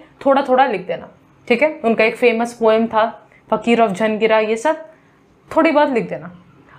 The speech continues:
उसके बाद ये लिखना कि डेरोजियो के जो स्टूडेंट्स थे उन्हीं को यंग बंगाल बोला गया है और उन्हीं को हम डेरोजियंस भी बोलते हैं। और कुछ फेमस डेरोजियंस में से नाम आते हैं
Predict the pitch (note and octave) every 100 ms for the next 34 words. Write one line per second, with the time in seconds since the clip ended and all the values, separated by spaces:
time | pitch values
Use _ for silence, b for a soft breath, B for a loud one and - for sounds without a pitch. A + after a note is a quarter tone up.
0 | B C#4+ - F#4+ B3+ G#3 A#3 A#3+ G#3+ E4+
1 | D4 A3+ A3+ B3+ D#4+ B3 B3+ B3+ C4 D#4
2 | F4+ E4+ D#4 D#4+ - C4 B3+ D#4 D#4 -
3 | C#4 A3+ A#3 C#4+ C#4+ D4 G#3+ A3 B3+ A#3+
4 | A#3+ A#3+ B3 A#3 A#3+ A#3+ B3+ D#4 - B
5 | B B D4 D4 C#4 D4 D4+ E4 B3+ A3+
6 | G#3+ G#3+ G#3+ C4 C4 G#3 F3+ A#3+ A3+ F3
7 | E3 F3 E3+ - _ _ _ _ b b
8 | b b A3 A#3+ C#4 - - C4 C4+ D#4+
9 | D#4+ C4 C4 C4 A#3+ C#4 C4+ B3+ B3+ B3
10 | A3+ A#3+ A#3+ G#3+ A3+ F#3+ F#3+ B